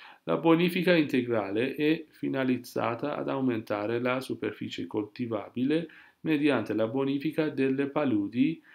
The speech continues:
e la coltivazione dei terreni incolti soprattutto nel mezzogiorno. احیای تکمیلی، اه، به منظور افزایش دادن سطوح قابل کشت به وسیله احیای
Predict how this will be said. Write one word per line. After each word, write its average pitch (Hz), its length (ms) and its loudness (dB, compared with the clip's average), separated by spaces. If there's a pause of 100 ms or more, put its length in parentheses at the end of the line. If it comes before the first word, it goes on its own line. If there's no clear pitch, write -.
(200)
e 135 260 2
la 104 520 -2
coltivazione 123 1040 -2
dei 110 240 -2
terreni 135 600 0
incolti 123 480 -2
soprattutto 113 680 -6
nel 117 180 -4
mezzogiorno. 95 640 -8 (1000)
احیای 160 640 4
تکمیلی، 131 1160 0
اه، 107 540 -2 (300)
به 131 120 2
منظور 135 600 2
افزایش 113 580 -2
دادن 120 500 0
سطوح 117 800 -2
قابل 101 440 -4
کشت 131 480 -6
به 151 80 -2
وسیله 113 880 -4
احیای 110 800 -2